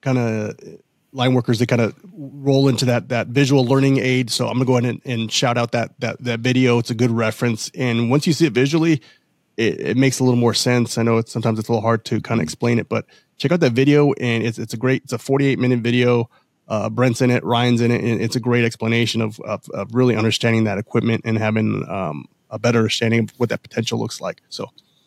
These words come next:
um, I wanna kinda shift out of products, uh, but you can go to beer meters dot com. You can have a full list of the products. And, uh, like Brent said earlier, there's a full list of manuals and, and how-tos. And then, uh,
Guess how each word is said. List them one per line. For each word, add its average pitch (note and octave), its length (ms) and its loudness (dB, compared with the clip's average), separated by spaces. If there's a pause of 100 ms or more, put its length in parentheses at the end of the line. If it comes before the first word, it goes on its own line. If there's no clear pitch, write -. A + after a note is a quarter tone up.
(320)
um, C3+ 300 0 (120)
I F#3+ 60 0
wanna A#3 140 2
kinda F#3+ 180 4
shift - 340 2
out D#3+ 140 0
of D3+ 80 -2
products, D#3+ 500 0 (440)
uh, C3 240 0
but A#2 120 -2
you C#3+ 80 4
can C#3+ 80 2
go D3 100 6
to - 60 2
beer C3+ 240 4
meters C#3 240 4
dot A#2 200 -2
com. C#3 500 0
You C3 120 -8
can C3+ 100 0
have B2 80 0
a A2 80 -10
full C#3 240 2
list C3 240 0
of A2+ 100 -2
the A2 60 -8
products. A#2+ 580 -2 (500)
And, A2+ 540 0
uh, A2+ 360 0
like A#2+ 180 0
Brent B2+ 200 -2
said C3 140 0
earlier, B2+ 240 2
there's A#2 160 2
a A2 60 -8
full B2 320 2
list B2 200 0
of A2+ 80 0
manuals A#2 520 2
and, G#2+ 180 -4
and A2 100 -6
how-tos. A#2 640 0
And A2 100 -2
then, A2 240 -2
uh, F#2+ 200 -8